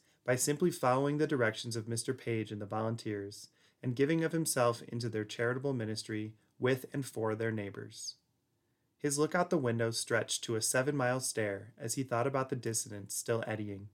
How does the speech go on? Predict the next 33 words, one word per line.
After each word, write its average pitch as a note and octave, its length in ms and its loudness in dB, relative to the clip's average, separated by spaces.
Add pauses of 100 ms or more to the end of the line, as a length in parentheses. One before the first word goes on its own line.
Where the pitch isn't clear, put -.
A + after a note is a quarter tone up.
(880)
There C#3 100 6
was E3 180 4
this E3+ 160 -2
apparent D#3+ 480 2
obviousness A#2 760 -2
of A2 120 -6
this A#2 180 -2
important C3 480 -2
community B2 420 -4
ministry. G#2+ 540 -6 (560)
Beneath B2+ 340 2
that, C3 280 2
there A2 120 -2
was A#2 160 -2
a B2 60 -2
sharply C3 480 2
exposed A#2+ 540 0
truth B2 340 -2
that G#2+ 120 -2
Noah A2+ 280 0
himself A#2 520 -2
had A2+ 100 -8
never A#2 200 0
seen D3 320 0
much G#2+ 200 -4
of A2+ 100 -4
anything A2 420 -4
like A#2 240 -2
it G#2+ 100 -6
where G#2 120 -8
he A2+ 140 -12
grew A2 280 -6
up. G#2+ 240 -6